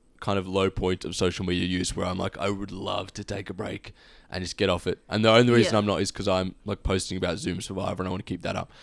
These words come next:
Speaker 1: But I'm like, "I need to take a break." It's just crazy how much time is just spent refreshing. You know what I mean? Anyway.
Speaker 2: Yeah, yeah.
Speaker 1: I'm sure lots of people can relate to that. But the thing I found the Social Dilemma was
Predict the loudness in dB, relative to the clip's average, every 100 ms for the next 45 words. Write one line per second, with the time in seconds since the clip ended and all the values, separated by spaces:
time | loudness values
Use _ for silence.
0 | -20 -20 0 4 6 4 4 2 -2 -20
1 | _ -14 -14 -12 -14 -8 -6 -6 -4 -2
2 | -2 -4 -6 -8 -6 -2 0 0 -2 0
3 | 2 2 2 -2 -4 -6 0 2 2 0
4 | -8 -14 _ _ _ _ -8 -6 -6 -6
5 | -8 _ -14 -6 -4 0 2 4 2 -6
6 | -6 -6 -2 0 0 -2 -4 2 4 4
7 | -2 -6 -6 -6 -6 -8 -2 0 0 -2
8 | -6 -6 -6 4 6 8 6 2 0 0
9 | 2 2 0 0 0 0 -10 -20 -2 2
10 | 4 4 6 6 8 8 8 2 4 2
11 | 0 -4 -2 0 4 4 4 4 2 0
12 | -8